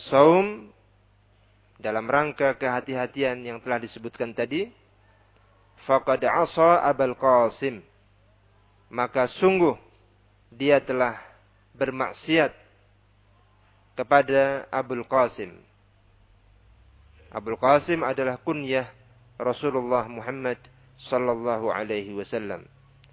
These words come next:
Hadis ini diriwayatkan oleh Al-Imam Abu Dawud, wa Tirmidzi, An-Nasai, Ibnu Khuzaimah, Ibnu Hibban, dan Al-Hakim rahimahumullahu taala.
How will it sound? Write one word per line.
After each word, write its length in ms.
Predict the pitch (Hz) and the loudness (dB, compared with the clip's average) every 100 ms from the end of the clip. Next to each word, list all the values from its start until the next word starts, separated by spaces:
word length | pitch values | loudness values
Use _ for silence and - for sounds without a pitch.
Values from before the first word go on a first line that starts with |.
| - | -12
Hadis 240 | 113 123 - | -6 -6 -4
ini 240 | 139 127 | -4 -4
diriwayatkan 560 | 127 120 123 131 - 117 | -4 0 2 2 0 -4
oleh 320 | 113 113 113 | -2 -4 -4
Al-Imam 400 | 98 110 123 120 110 | -8 -8 -6 -6 -6
Abu 240 | 107 113 | -10 -6
Dawud, 480 | 113 107 123 123 117 101 | -4 -2 -4 -6 -8 -12
wa 80 | 104 | -12
Tirmidzi, 720 | - 131 120 117 110 113 117 - _ _ _ _ _ _ _ _ - | -6 -6 -6 -10 -8 -10 -10 -18 _ _ _ _ _ _ _ _ -18
An-Nasai, 960 | 107 104 98 131 120 107 113 117 117 - | -10 -10 -2 0 2 0 -4 -10 -16 -16
Ibnu 320 | 110 110 110 107 | -14 -10 -10 -10
Khuzaimah, 560 | 107 113 123 113 110 107 | -8 -2 -2 -2 -8 -10
Ibnu 160 | 104 107 | -12 -12
Hibban, 640 | 110 104 120 113 104 110 - _ _ _ _ _ | -12 -6 -2 -2 -4 -12 -20 _ _ _ _ _
dan 560 | - 120 113 110 107 101 - - | -6 -2 -2 -6 -14 -16 -20 -20
Al-Hakim 800 | - 110 - 139 135 120 117 113 - _ _ _ _ _ _ - | -12 -12 2 4 4 0 -8 -10 -20 _ _ _ _ _ _ -6
rahimahumullahu 880 | 117 123 120 113 110 104 120 107 107 | -6 -4 -6 -8 -8 -4 -2 -2 -4
taala. 400 | 110 107 101 87 | -4 -4 -6 -12